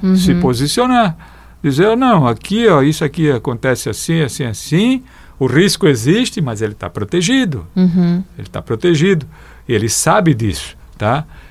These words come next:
Speaker 2: E a se-, a gente sempre diz na segurança do trabalho o seguinte: toda a instrução tem que tá documentada, divulgada,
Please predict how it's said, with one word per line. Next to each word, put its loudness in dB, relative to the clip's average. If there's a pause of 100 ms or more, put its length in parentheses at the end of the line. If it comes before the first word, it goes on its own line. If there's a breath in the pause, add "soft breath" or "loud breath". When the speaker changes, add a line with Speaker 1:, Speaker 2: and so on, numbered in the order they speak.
(100)
Speaker 2:
E 2
a 4
se-, -2
a -2
gente 0
sempre -2
diz 2
na 4
segurança 0
do -8
trabalho 0
o -4
seguinte: -2 (1080 loud breath)
toda 4
a 2
instrução 0
tem 0
que -2
tá -2
documentada, -2 (1080 soft breath)
divulgada, 4